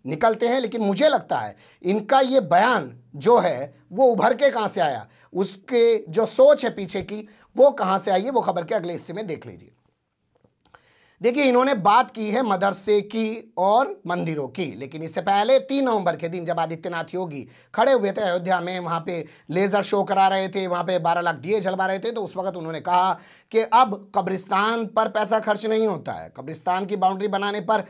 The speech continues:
पैसा खर्च नहीं होता, अब मंदिर बनाने पर पैसा खर्च होता है। तो जैसा मैंने बताया कि ये आदित्यनाथ योगी के बनाए हुए ही प्रदेश अध्यक्ष हैं, उन्हीं के बनाए हुए मंत्री हैं, तो उससे एक कदम आगे जाके इन्होंने अब इसमें मदरसे की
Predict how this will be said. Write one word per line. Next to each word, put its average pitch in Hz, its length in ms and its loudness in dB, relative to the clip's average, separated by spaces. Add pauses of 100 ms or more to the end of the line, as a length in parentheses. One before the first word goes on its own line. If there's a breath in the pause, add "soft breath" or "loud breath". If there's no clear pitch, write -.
(240 loud breath)
पैसा 202 300 2
खर्च 220 260 0
नहीं 233 120 -2
होता, 170 280 -4 (100)
अब 202 100 -4
मंदिर 208 380 -4
बनाने 170 300 -4
पर - 160 -4
पैसा 143 360 -6
खर्च 123 300 -12
होता 120 240 -10
है। 127 260 -6 (320 soft breath)
तो - 100 -8
जैसा 180 320 0
मैंने 233 200 -2
बताया 196 440 4
कि 190 140 -10
ये 165 120 -4
आदित्यनाथ 170 540 -4
योगी 165 240 -10
के 190 160 -4
बनाए 170 360 -2
हुए 180 180 -4
ही 196 120 -2
प्रदेश 185 360 -6
अध्यक्ष 190 340 -6
हैं, 196 80 -6
उन्हीं 165 200 -8
के 196 100 -6
बनाए 185 220 -4
हुए 190 120 -6
मंत्री 175 320 -10
हैं, 190 200 -8 (280 loud breath)
तो 226 80 4
उससे 220 280 0
एक 226 160 -4
कदम 220 180 2
आगे 220 200 2
जाके 175 320 0
इन्होंने 190 360 -4
अब 185 80 -8
इसमें 202 220 -8
मदरसे 151 420 -8
की 220 220 -10